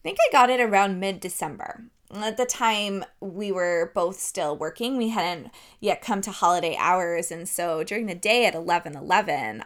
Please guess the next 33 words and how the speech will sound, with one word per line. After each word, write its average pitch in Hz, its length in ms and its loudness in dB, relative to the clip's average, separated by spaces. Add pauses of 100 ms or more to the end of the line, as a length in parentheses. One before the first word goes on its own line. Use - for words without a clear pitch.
I 156 400 2 (240)
am 196 160 -4
often 185 460 2
either 196 200 0
teaching 190 380 -8
a 165 60 -10
class - 720 -4
or 190 140 2
at 175 100 0
home 196 200 0
by 190 140 0
myself. 175 680 4 (840)
And 208 220 2
at 196 140 0
night 208 260 6
at 180 140 -4
eleven 185 380 2
eleven, 175 760 2
I 185 80 2
am 202 140 0
in 190 140 -4
bed 170 220 2
and - 160 -12
asleep. - 540 -12 (1120)
And 202 320 -2
so 196 520 6 (840)
it 208 100 -8
took 302 160 0
a 330 80 4
little 240 200 4
bit 214 140 2
of 202 140 0
coordinating 190 1040 -2